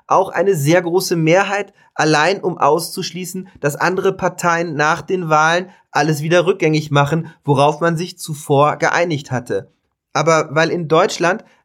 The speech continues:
alles auf der Ebene gemacht werden soll, wo es gemacht werden kann, das Prinzip der Subsidiarität,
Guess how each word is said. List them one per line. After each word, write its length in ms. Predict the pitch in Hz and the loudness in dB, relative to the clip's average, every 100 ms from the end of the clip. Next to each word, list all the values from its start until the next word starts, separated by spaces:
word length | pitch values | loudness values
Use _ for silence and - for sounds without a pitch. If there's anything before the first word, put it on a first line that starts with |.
| _ | _
alles 380 | 147 202 220 - - | 2 2 0 -4 0
auf 260 | 147 143 | 0 0
der 320 | 160 208 - | 2 2 0
Ebene 300 | 170 165 156 | -4 -2 0
gemacht 480 | 147 139 139 143 - | 0 2 2 0 -4
werden 320 | 135 135 131 | 0 0 0
soll, 400 | 120 123 127 147 - - | 0 2 4 0 -4 -2
wo 140 | 151 | 2
es 120 | 180 - | 2 0
gemacht 420 | 143 160 - 139 | 0 0 -2 -2
werden 300 | 147 139 135 | -2 -2 -4
kann, 420 | - 156 202 - _ - | -2 -2 -2 -8 _ 0
das 280 | 156 156 - | 0 0 -2
Prinzip 540 | 160 151 - 180 - | -2 0 -4 -8 -2
der 140 | 151 | 0
Subsidiarität, 1080 | 135 170 165 165 143 147 139 131 - 202 208 | 2 0 0 -2 2 2 2 0 0 0 0